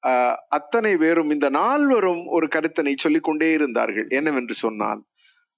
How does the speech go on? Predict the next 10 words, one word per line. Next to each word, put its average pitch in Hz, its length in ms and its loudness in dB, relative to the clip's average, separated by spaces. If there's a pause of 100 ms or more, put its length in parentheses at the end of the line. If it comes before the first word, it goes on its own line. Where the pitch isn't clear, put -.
சமூகத்தை 277 960 0
மாற்ற 175 360 0
வேண்டும். 127 420 -2 (480)
இந்த 160 120 2
சமூகத்தை 311 640 0
மாற்ற 240 320 2
வேண்டும் 202 340 0
என்று 151 160 0
சொன்னால், 135 480 -2 (580)
எப்படி 294 500 0